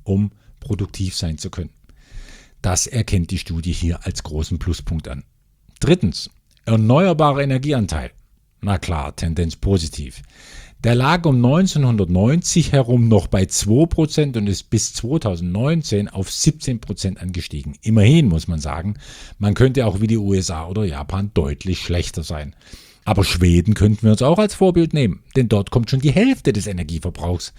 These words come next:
aus den erneuerbaren Energiegewinnungsmethoden. Viertens, Gaspreis. Tendenz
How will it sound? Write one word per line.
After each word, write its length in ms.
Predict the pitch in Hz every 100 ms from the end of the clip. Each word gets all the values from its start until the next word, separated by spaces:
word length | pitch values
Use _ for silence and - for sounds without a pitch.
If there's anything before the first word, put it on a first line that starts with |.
| - -
aus 260 | - 87 78
den 220 | 90 85 -
erneuerbaren 680 | 101 80 73 73 73 82 -
Energiegewinnungsmethoden. 1300 | 87 82 82 80 82 76 73 - 73 - 80 67 64 _ _ _ _ _ _ _
Viertens, 640 | - 170 180 180 - - _ _ 82
Gaspreis. 800 | 98 120 139 - 73 65 - - - - - _
Tendenz 720 | - 113 85 64 71 107 -